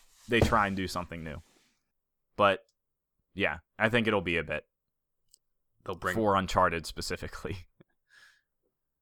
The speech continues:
Speaker 2: Yeah.
Speaker 1: But, uh,
Speaker 2: How's,
Speaker 1: yeah.
Speaker 2: uh, how's your Neo D L C running going?
Speaker 1: How about you tell us about you finally playing Neo?
Speaker 2: I didn't wanna start 'cause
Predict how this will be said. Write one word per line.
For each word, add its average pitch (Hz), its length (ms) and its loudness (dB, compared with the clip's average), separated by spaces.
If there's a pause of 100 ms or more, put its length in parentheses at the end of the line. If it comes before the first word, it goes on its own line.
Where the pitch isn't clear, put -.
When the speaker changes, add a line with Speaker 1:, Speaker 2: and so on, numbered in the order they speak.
(380)
Speaker 2:
Yeah. 131 140 -4
Speaker 1:
But, 82 160 -2
uh, 73 220 -4 (1500)
Speaker 2:
How's, 110 240 0
Speaker 1:
yeah. 139 180 4
Speaker 2:
uh, 98 80 0 (720)
how's 107 220 -2
your 104 100 -4
Neo 98 300 -4
D 90 160 -8
L 90 140 -4
C 87 280 -14
running 87 320 -6
going? 87 340 -6 (2000)
Speaker 1:
How 143 140 8
about 180 320 10 (100)
you 127 360 2
tell 120 280 4
us 107 220 4
about 104 480 4
you 107 300 0
finally 101 440 2
playing 90 380 -2
Neo? 80 320 -10 (800)
Speaker 2:
I 113 100 2
didn't 120 160 2
wanna 90 140 -4
start 92 400 -2 (100)
'cause 92 540 -8